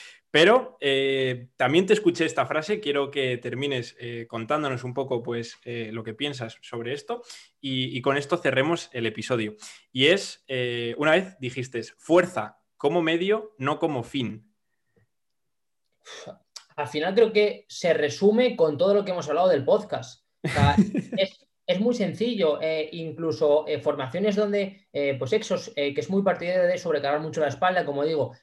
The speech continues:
Speaker 2: el fútbol americano tiene unas demandas, el rugby tiene unas,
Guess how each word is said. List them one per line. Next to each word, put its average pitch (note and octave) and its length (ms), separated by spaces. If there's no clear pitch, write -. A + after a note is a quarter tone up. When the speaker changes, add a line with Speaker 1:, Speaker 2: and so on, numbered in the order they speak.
Speaker 2:
el A2+ 120
fútbol E3+ 220
americano E3+ 440
tiene E3+ 160
unas D#3 140
demandas, C3+ 560
el A#2+ 160
rugby F3+ 540
tiene D#3+ 280
unas, D3+ 580